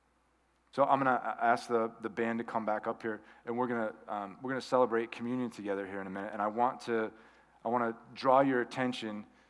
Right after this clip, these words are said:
to this idea of the incarnation as we celebrate communion. Um,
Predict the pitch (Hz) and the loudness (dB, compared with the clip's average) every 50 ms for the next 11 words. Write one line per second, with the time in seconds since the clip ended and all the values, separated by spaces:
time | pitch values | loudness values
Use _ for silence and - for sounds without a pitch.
0 | _ _ - - 127 113 104 120 117 - - - - - _ _ _ - 110 113 | _ _ -10 -6 -6 -2 0 -2 -2 -2 -6 -14 -18 -20 _ _ _ -6 -6 -6
1 | - 110 123 127 123 120 117 113 107 - - - - - _ - 113 101 107 127 | -4 -2 0 4 4 4 4 4 2 -2 -8 -18 -20 -10 _ -4 -4 -4 -4 -6
2 | 120 120 117 117 - 113 107 101 101 98 95 - - 92 90 90 87 - - 104 | -8 -8 -8 -6 -4 -4 -4 -4 -4 -6 -8 -8 -10 -12 -14 -14 -16 -12 -10 -10
3 | 107 90 95 107 104 110 - - - - - 104 104 98 90 101 98 101 - _ | -8 -8 -8 -10 -10 -10 -12 -14 -12 -10 -8 -6 -6 -6 -8 -8 -10 -10 -12 _
4 | _ - - 98 98 95 92 92 90 90 90 - _ _ _ _ _ _ _ _ | _ -16 -14 -12 -12 -12 -12 -12 -14 -14 -16 -20 _ _ _ _ _ _ _ _
5 | _ _ _ _ _ _ _ _ _ _ _ _ _ _ _ - - - _ _ | _ _ _ _ _ _ _ _ _ _ _ _ _ _ _ -20 -20 -20 _ _
6 | _ _ - _ _ - - 107 104 101 - | _ _ -20 _ _ -10 -8 -6 -6 -8 -8